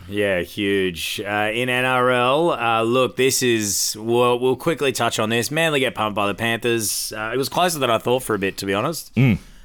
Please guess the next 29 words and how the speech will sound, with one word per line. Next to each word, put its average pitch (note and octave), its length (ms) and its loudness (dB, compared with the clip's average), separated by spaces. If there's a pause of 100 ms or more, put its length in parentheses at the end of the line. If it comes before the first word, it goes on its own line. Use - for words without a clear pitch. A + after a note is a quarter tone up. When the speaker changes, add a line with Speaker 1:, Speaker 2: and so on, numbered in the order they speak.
(120)
Speaker 1:
Um, A2 460 0
one B2+ 280 0
of C#3+ 80 0
the B2 80 -4
strangest A#2+ 440 -2
plays G#2 420 0
we've G#2+ 160 0
ever G2+ 120 -2
seen A2 380 -4
where G2 480 0
I, A2+ 220 0
I, G#2+ 160 -4
I G2+ 100 0
would G2 220 -2
love A2+ 260 2
to A#2+ 100 0
understand G#2 520 0
the F#2+ 60 0
logic. A2+ 360 -2
I G#2+ 80 -2
wonder G#2+ 300 0
if G2 120 -6
it G#2 80 -6
was F#2+ 160 -6
going F#2+ 280 -2
for G2 140 -8
the F#2 100 -6
twenty F#2+ 280 -6
forty, B2+ 520 -4